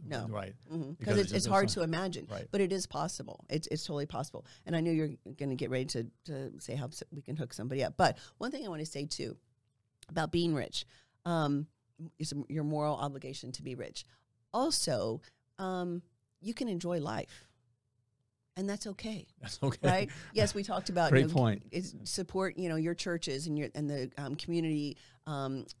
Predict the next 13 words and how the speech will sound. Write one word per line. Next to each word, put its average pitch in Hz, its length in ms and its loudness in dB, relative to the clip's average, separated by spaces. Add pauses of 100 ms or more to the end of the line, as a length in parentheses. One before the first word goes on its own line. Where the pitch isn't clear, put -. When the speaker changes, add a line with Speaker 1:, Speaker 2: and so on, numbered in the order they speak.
Speaker 1:
um, 131 320 -10
charities 175 400 2
that - 60 -8
you 151 100 0
belo-, 147 300 0 (180)
believe 160 380 2
in 143 180 0
and, 135 140 -4
and 156 120 -4
all 214 140 0
those 208 160 0
things. 135 220 -6
Absolutely. 202 600 -2